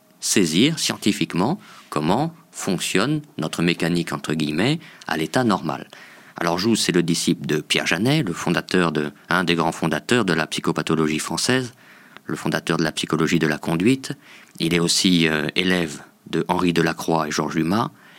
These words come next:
Et Henri Delacroix lui ouvre les portes de la Sorbonne. C'est lui qui va lui permettre d'enseigner à la Sorbonne. Il va lui permettre aussi d'aller régulièrement à Sainte-Anne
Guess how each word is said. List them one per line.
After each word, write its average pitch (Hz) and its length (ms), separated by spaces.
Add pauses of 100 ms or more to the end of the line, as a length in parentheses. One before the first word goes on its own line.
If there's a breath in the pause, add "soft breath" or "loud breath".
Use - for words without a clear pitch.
(460 loud breath)
Et 92 280 (260)
Henri 92 200
Delacroix 95 600 (480)
lui 90 120
ouvre 87 140
les 82 80
portes - 320
de 82 100
la 76 100
Sorbonne. 123 500 (380 soft breath)
C'est - 180
lui 85 140
qui 80 120
va 78 80
lui 80 120
permettre 82 340
d'enseigner 82 360
à 82 40
la 82 80
Sorbonne. 107 480 (440 loud breath)
Il 98 140
va 95 120
lui 90 100
permettre 85 400
aussi 127 240
d'aller 90 240
régulièrement 87 560
à 85 80
Sainte-Anne 101 500